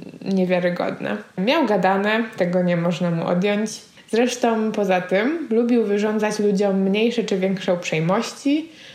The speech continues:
i w ten sposób łatwo sobie zaskarbiał ich sympatię. No bo, no jakby to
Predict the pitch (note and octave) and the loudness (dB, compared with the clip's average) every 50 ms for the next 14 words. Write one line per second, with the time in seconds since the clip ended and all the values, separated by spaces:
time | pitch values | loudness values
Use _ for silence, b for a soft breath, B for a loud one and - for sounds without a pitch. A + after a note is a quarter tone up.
0 | B B _ _ _ G3+ G#3+ G#3 - - B3 C4+ B3+ - - A3 G#3+ G#3+ - A#3+ | B B _ _ _ -6 -4 -2 0 2 2 2 0 0 -2 -4 -2 0 2 2
1 | C4+ D#4+ - - B B B B B B B B _ A3 A3 A3+ A3+ - - A#3 | 2 2 0 -6 B B B B B B B B _ 2 2 2 2 0 -2 -2
2 | A#3 - A3+ G#3 G3+ G#3+ G3+ G3+ G3+ G3 G3 G3 G3 G3 - - - - - _ | 0 0 0 0 2 2 2 2 2 2 2 0 0 -2 -4 -10 -20 -20 -20 _
3 | _ _ _ _ _ _ _ _ _ _ - F#3+ G3+ G3+ F#3+ - - - G3 G3 | _ _ _ _ _ _ _ _ _ _ -6 -4 -4 -4 -4 -2 0 0 2 2
4 | F#3+ F#3+ G3 F#3+ F#3+ G3+ G3+ G3 G3+ - G#3 G3 F#3+ G3 F#3+ F3+ - - F#3+ G3 | 2 2 2 2 2 2 0 -2 -2 -2 -2 -2 0 0 -2 -2 -2 -2 0 0
5 | - - - - - - - A3+ A3+ A3 G#3+ A3+ A3+ A3+ A3+ A3+ A3+ A3+ A3+ A3+ | 0 -2 -4 -8 -14 -8 -4 -4 -2 -2 0 0 0 2 2 2 0 -2 -4 -8
6 | - - _ _ _ _ - A3 G#3+ A3 A3+ G#3+ G#3 G#3+ G#3+ G#3+ - - - G#3+ | -16 -20 _ _ _ _ -4 -2 0 0 0 0 0 -2 -2 -2 -6 -4 -2 0
7 | G#3 G3+ G3+ G3+ | 2 4 2 2